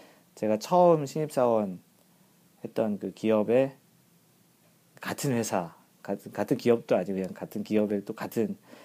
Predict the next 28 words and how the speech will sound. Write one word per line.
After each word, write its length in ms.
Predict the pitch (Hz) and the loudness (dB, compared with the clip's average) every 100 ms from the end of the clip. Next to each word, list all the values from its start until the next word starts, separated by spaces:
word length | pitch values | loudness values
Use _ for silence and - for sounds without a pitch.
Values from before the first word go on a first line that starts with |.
| - | -10
계열사에 800 | 107 101 101 117 104 95 87 - - - _ _ _ | -2 0 0 -2 -2 -2 -6 -10 -18 -20 _ _ _
계셨던 360 | - 107 110 104 | -10 -8 -4 -6
또 80 | 101 | -6
경험도 380 | - 101 107 98 | -8 -4 -4 -4
있어서 460 | 85 95 120 120 104 - - - - - | -6 -10 -6 -6 -8 -18 -20 -20 -20 -14
더더욱 300 | 101 107 101 | -8 -6 -6
좀 120 | 95 | -12
친근감이 500 | - 147 143 120 107 | -10 -6 -4 -4 -6
가고요. 460 | 90 80 98 110 107 _ _ - _ _ _ _ _ _ | -6 -8 -8 -8 -12 _ _ -20 _ _ _ _ _ _
이분이 540 | 101 101 107 104 101 95 | -8 -4 -2 -2 -2 -6
티칭 300 | 143 180 170 | -6 -4 -4
프로가 340 | - 120 104 | -4 -4 -4
지금 200 | - - | -6 -12
목표시랍니다. 960 | 90 - 123 110 - 117 101 82 80 - _ _ _ _ _ - | -12 -2 0 0 -2 -2 -2 -6 -10 -14 _ _ _ _ _ -6
뭐, 80 | |
제가 240 | 101 120 147 | 2 4 6
했으니까 680 | 170 165 170 165 135 143 107 - - | 2 2 -2 2 4 2 -2 -6 -8
하실 220 | - 185 | -2 -2
수 120 | - | 0
있어요. 260 | 117 - 127 165 - _ _ | 0 4 4 4 -6 _ _
<laughs> 400 | - _ _ - | -20 _ _ 2
충분히 340 | 180 208 208 | 6 10 12
하실 200 | 151 139 | 12 10
수 160 | 175 208 | 6 2
있어요. 240 | 107 101 | 4 6
저도 260 | 117 117 135 | 6 8 8
했는데요, 400 | 135 123 107 90 | 8 4 2 2
뭐. 320 | 104 104 | -2 -4